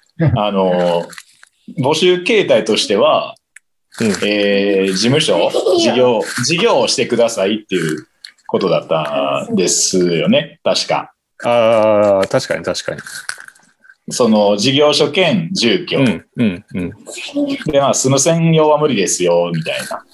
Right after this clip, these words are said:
Speaker 2: 感じだったんですけど、
Speaker 1: うん、うん。
Speaker 2: でも僕は特にその何、事業、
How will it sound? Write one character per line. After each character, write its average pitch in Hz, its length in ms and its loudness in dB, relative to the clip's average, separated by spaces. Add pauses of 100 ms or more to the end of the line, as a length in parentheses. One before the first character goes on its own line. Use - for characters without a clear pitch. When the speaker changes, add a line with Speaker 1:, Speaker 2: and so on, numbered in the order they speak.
(400)
Speaker 2:
感 107 160 -2
じ 98 80 0
だ 98 80 4
っ - 40 -4
た 87 100 -2
ん 80 40 -6
で 80 60 -8
す - 80 -10
け 78 100 -4
ど、 95 360 -2 (100)
Speaker 1:
う 131 40 -2
ん、 123 40 2
う 110 40 2
ん。 87 420 -4 (540)
Speaker 2:
で 139 60 0
も 120 180 2
僕 143 180 -2
は 170 120 4
特 190 220 2
に 117 100 0
そ 110 100 0
の 104 120 0
何、 120 640 0 (440)
事 135 260 -2
業、 92 580 -2